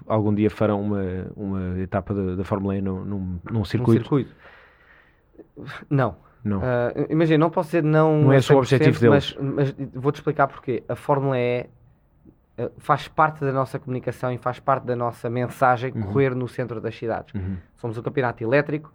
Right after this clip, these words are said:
Speaker 1: Uhum.
Speaker 2: usamos, o, usamos quatro pneus o fim de semana todo, a Fórmula usa sessenta.
Speaker 1: Exato.
Speaker 2: Ou seja, passamos a mensagem de sus-, sustentabilidade, eh, poluição sonora, eh, sermos verdes,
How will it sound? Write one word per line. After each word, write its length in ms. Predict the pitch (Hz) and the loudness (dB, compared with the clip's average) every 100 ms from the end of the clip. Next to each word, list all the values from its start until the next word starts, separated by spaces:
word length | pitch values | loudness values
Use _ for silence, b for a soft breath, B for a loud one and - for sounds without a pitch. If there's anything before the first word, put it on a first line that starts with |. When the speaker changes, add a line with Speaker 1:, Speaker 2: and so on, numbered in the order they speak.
| - | -14
Speaker 1:
Uhum. 220 | 92 95 | -10 -8
Speaker 2:
usamos, 500 | 104 117 135 139 127 | -6 0 2 2 0
o, 240 | 123 127 123 | -2 -2 -2
usamos 360 | 127 143 131 | 0 0 0
quatro 240 | - 160 156 | 0 -2 0
pneus 240 | 147 135 | 0 0
o 40 | 127 | -2
fim 180 | - | -6
de 40 | 131 | -6
semana 240 | 131 127 | -4 -4
todo, 260 | 123 143 147 | 0 2 2
a 40 | |
Fórmula 360 | 123 131 120 123 | 2 0 0 -2
usa 140 | 117 | -2
sessenta. 560 | 117 - - 143 147 160 - | -6 -8 0 0 0 -8 -12
Speaker 1:
Exato. 340 | - 87 82 - | -10 -8 -8 -10
Speaker 2:
Ou 80 | - | -12
seja, 340 | - 139 135 104 - - | -4 -2 -2 -4 -12 -2
passamos 340 | 143 156 156 | 0 2 2
a 60 | 147 | 2
mensagem 380 | 143 147 127 127 | 0 0 -4 -6
de 60 | - | -2
sus-, 260 | 147 127 - | -2 -2 -10
sustentabilidade, 920 | - - 135 135 123 117 120 127 113 b b b b | -12 -4 -4 -2 -4 0 4 4 2 b b b b
eh, 640 | - 120 117 113 110 107 92 104 | -6 -2 0 0 0 -2 -6 -6
poluição 420 | 143 131 - 135 | -2 0 2 0
sonora, 640 | - - 123 131 131 123 117 b b b | 0 0 4 4 4 2 0 b b b
eh, 560 | - 120 120 117 113 110 | -2 0 2 2 2 0
sermos 340 | - 147 135 98 | -2 0 0 0
verdes, 500 | 110 143 139 131 | 4 4 4 -4